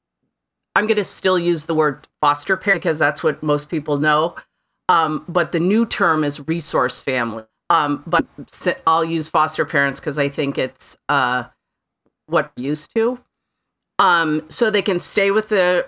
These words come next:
their foster parents. They can, um, live in a, a housing that's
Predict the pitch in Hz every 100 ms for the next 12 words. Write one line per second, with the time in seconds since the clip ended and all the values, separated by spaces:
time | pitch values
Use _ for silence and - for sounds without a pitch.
0 | - 185 175 - 160 160 - 175 180 -
1 | - 190 214 262 285 - _ _ _ _
2 | 175 190 175 - _ _ _ _ _ _
3 | _ _ _ _ _ _ _ _ _ _
4 | _ _ _ - 160 156 156 - 170 156
5 | 151 147 147 - 170 180 175 160 147 143
6 | - _ - 147 - 160 165 190 208 160
7 | -